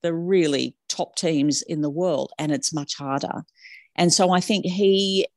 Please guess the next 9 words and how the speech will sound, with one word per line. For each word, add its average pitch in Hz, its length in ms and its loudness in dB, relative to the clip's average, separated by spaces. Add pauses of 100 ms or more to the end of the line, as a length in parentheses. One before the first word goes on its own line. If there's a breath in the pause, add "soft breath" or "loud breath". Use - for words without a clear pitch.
set 202 300 4
out, 170 360 -2
and 190 140 -4
I'm 185 120 0
sure, 175 760 0
you 170 140 -4
know, 147 260 2
he's 185 280 -2
had 175 180 0